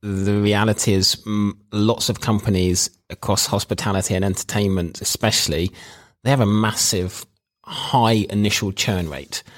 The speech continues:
Someone gets employed, joins the company,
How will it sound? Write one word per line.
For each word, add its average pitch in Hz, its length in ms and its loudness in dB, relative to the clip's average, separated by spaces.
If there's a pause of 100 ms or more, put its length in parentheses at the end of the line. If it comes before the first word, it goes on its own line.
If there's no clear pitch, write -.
(280)
Someone 110 720 2 (340)
gets 107 160 -2
employed, 127 480 2
joins 98 280 2
the 101 60 -4
company, 101 600 2